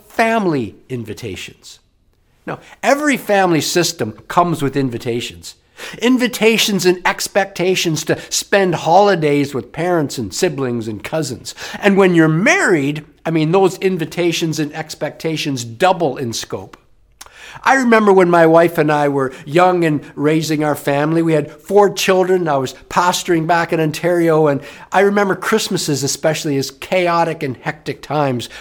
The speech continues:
for family invitations. We would, uh, have our Christmas Eve service, and then we'd go home and put our kids to bed, wake up early Christmas morning,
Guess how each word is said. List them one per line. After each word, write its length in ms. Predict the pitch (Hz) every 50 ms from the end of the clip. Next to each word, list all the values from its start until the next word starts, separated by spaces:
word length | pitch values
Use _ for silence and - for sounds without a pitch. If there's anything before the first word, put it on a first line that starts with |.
| - -
for 100 | - 131
family 460 | - - 147 151 151 147 139 135 143
invitations. 840 | 143 131 127 127 - 135 131 131 - - 113 95 92 - - - _ - - - -
We 160 | - 214 233 226
would, 200 | 202 170 - - - - -
uh, 180 | 175 156 147 - - -
have 180 | - 180 180
our 100 | 190 185
Christmas 500 | 180 185 - - 214 - - 220 190 160
Eve 220 | 220 208 196 196 156
service, 480 | - - 190 175 160 131 123 117 - - - - -
and 100 | 165 180
then 140 | 196 208
we'd 220 | 208 202 202 165 143
go 180 | 185 175 160
home 380 | 147 131 185 180 190 190 190 180
and 260 | 147 123 - - -
put 100 | - 202
our 140 | 202 185 180
kids 340 | 180 - - 185 165 - -
to 100 | - 170
bed, 420 | 139 135 175 175 180 180 170 - - - -
wake 240 | 190 214 220 208
up 180 | 226 220 214 214
early 320 | - 214 208 214 208 202 180
Christmas 440 | - - 208 190 - 202 185 - 185
morning, 440 | 185 190 190 190 196 196 196 170